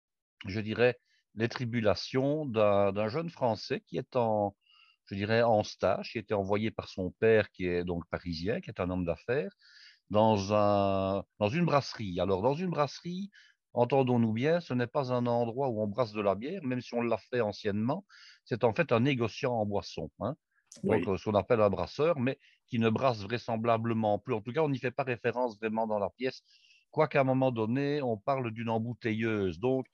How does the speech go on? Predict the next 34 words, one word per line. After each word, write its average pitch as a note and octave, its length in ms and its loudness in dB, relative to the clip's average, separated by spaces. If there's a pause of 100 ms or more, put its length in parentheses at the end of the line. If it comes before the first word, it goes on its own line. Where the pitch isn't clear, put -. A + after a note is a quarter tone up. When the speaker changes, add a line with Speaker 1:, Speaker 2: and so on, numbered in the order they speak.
(160)
Speaker 2:
Oui. C3+ 200 2
Speaker 1:
est-ce A2 200 -2
qu'il B2+ 220 0
y B2+ 80 4
a B2 60 6
encore B2 300 2
une A#2+ 100 0
production A#2 540 -2
de G#2+ 60 0
bière ? C3 240 2
Mais C#3+ 100 0
en C#3+ 40 -4
tout C3 140 -16
cas, E3 140 -2
ce - 120 -8
monsieur D3 420 -4 (440)
est B2 100 4
négociant C#3+ 560 2
en B2+ 160 0
bière C3+ 400 0
de A#2 100 -4
toutes - 240 -14
sortes - 360 -2 (460)
et C3 80 2
il A#2+ 80 -2
fournit A2+ 440 -2
les A#2 220 0
établissements, F#2+ 640 -2
donc G2+ 220 -4
les G2+ 100 0
cafés G#2+ 400 -4
et A2 80 -2
les G#2 80 -4
particuliers. F2 720 -8